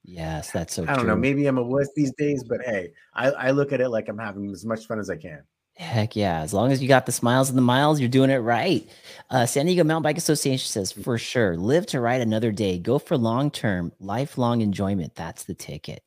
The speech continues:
Speaker 1: Totally. Susie
Speaker 2: Yeah.
Speaker 1: Murphy. Yeah. Very good. Very good reminder. Um, Scott is saying with Versus, he says, "Have a feeling there's a lot of Versus tires in this room." <laughs> There used to be one right behind Joey, actually.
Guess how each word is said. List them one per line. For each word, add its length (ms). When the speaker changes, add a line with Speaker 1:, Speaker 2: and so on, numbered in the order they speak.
Speaker 1:
Totally. 600
Susie 160
Speaker 2:
Yeah. 140
Speaker 1:
Murphy. 440
Yeah. 400
Very 380
good. 300
Very 200
good 120
reminder. 480
Um, 400
Scott 360
is 80
saying 240
with 160
Versus, 380
he 100
says, 380
"Have 200
a 60
feeling 260
there's 140
a 80
lot 240
of 100
Versus 380
tires 400
in 120
this 200
room." 420
<laughs> 580
There 240
used 220
to 60
be 80
one 140
right 180
behind 380
Joey, 380
actually. 580